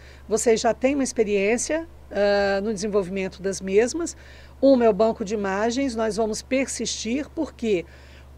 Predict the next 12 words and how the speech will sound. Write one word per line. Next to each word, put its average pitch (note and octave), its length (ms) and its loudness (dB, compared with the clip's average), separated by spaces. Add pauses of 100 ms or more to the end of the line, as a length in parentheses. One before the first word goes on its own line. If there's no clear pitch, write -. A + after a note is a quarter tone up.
com D#4+ 400 6
a A3 400 2
formação B3+ 560 2
do D4+ 60 0
banco C4 280 0
de G#3 100 -6
imagens, A3+ 580 0
vocês A#3 560 0
já B3+ 160 2
vão D#4 240 -2
ter C#4+ 220 -2
material A#3+ 720 0